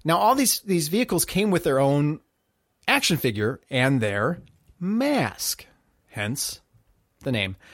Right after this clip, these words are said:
uh, which were actually more like little helmets, but whatever. Each one had, each mask had their own, its own special power. The leader of the good guys, Tracker, Matt Tracker, that's Tracker with two Ks,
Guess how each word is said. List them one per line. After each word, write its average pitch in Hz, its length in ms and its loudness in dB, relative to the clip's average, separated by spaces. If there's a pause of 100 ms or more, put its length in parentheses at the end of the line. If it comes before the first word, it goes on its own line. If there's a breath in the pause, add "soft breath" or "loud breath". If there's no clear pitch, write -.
(160 loud breath)
uh, 127 240 4
which 139 140 2
were 156 80 4
actually 143 220 2
more 131 100 2
like 113 160 0
little 120 160 0
helmets, 151 480 0 (180)
but - 100 -18
whatever. 131 360 0 (840 soft breath)
Each 175 200 2
one 170 180 2
had, 160 120 4
each 170 240 0
mask 151 360 2
had 151 80 2
their 139 140 2
own, 139 360 0
its 147 200 0
own 135 140 2
special 127 320 0
power. 151 480 2 (420 soft breath)
The 127 80 -6
leader 214 260 4
of 190 60 4
the 165 60 2
good 147 160 4
guys, 117 420 2 (760)
Tracker, 143 460 0
Matt 123 340 0
Tracker, 135 480 -2 (300)
that's 120 160 -4
Tracker 139 320 -2
with 117 200 -4 (220)
two 311 260 0
Ks, 143 600 0